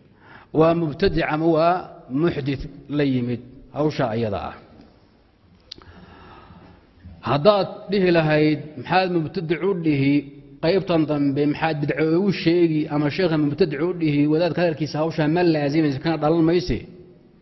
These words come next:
Asagaa ku soo yidhi, salafiyadu waa laba nooc baan ku leeyahay. Midna waa waajib in la raaco, hee, fi lcaqiidati waalcamali waasuluuki ila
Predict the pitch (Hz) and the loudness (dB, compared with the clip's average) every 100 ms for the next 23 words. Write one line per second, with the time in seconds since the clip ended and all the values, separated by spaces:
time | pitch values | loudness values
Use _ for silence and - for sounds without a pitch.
0 | _ _ _ _ _ - - 143 135 190 | _ _ _ _ _ -20 -6 -2 0 2
1 | 170 - 143 175 202 196 143 101 - - | 2 0 -2 2 2 2 -2 -4 -10 -20
2 | - - - - - 151 165 190 170 156 | -20 -20 -20 -8 -2 0 2 2 2 2
3 | 151 151 147 135 131 120 135 139 131 123 | 2 4 4 2 2 -2 -2 -2 0 -2
4 | 95 - - - - - _ _ - - | -2 -8 -18 -20 -20 -20 _ _ -20 -4
5 | 135 151 190 185 165 156 170 165 160 160 | 0 2 2 2 2 4 2 2 2 2
6 | 147 139 127 135 156 131 - - - - | 4 2 2 4 4 2 -2 -14 -20 -20
7 | - - - - - - - - _ _ | -20 -20 -20 -20 -20 -20 -20 -20 _ _
8 | _ - - 170 170 135 135 156 160 143 | _ -20 0 2 4 2 2 2 2 2
9 | 139 139 131 131 156 143 135 156 151 156 | 2 2 2 2 2 2 6 6 6 4
10 | 156 151 160 160 | 2 0 2 2